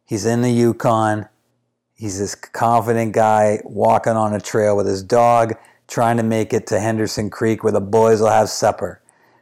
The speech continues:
But it's a very cold day. He's cautiously trying to make sure he hasn't fallen through the ice.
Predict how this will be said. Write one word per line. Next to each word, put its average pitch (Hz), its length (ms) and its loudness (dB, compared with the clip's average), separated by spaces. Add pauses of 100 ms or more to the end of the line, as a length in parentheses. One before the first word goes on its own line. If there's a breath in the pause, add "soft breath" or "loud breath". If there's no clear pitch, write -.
(160 soft breath)
But 110 120 -2
it's 101 160 -4
a 104 80 0
very 117 840 2
cold 104 500 0
day. 95 360 -2 (360)
He's 104 200 -6
cautiously 113 600 -2
trying 110 200 -4
to 110 60 -4
make 107 160 -4
sure 110 280 -4
he 104 160 -4
hasn't 104 340 -2
fallen 107 340 -2
through 107 140 -8
the 104 160 -2
ice. 156 340 0